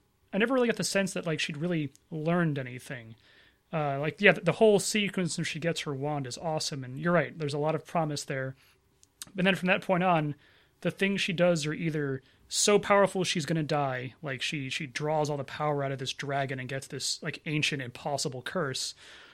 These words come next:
or the handful of, like, qu-, quote-unquote normal magic she uses, like the sleep spell or whatever, are uselessly weak in the context of, of the, of the plot. So I felt like, man, we kinda missed an opportunity for the,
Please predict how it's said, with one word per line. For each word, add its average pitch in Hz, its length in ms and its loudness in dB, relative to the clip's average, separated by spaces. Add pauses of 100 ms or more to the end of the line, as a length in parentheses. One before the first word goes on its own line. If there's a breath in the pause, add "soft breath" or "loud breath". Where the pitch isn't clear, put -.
(300 loud breath)
or 190 460 8 (180 loud breath)
the 165 80 2
handful 190 400 6
of, 151 100 2
like, 160 240 0
qu-, - 140 -18
quote-unquote 160 680 -2
normal 156 280 -2
magic 139 280 -4
she - 140 -4
uses, 135 580 -6
like 143 260 -6
the 135 140 -6
sleep - 440 0
spell 135 260 -6
or 131 60 -6
whatever, 131 400 -8
are 156 120 4
uselessly 170 540 2
weak 151 280 0
in 139 80 -8
the 131 80 -6
context 151 540 -4
of, 127 200 -10
of 135 240 -10
the, 131 260 -8
of 160 120 -10
the - 60 -10
plot. 139 400 -4 (640 loud breath)
So - 140 -6
I 151 60 2
felt 196 220 2
like, 175 320 0
man, 202 200 2
we 165 80 2
kinda 247 160 0
missed 208 200 0
an 196 60 4
opportunity 185 480 -2
for 147 240 -4
the, 131 320 -6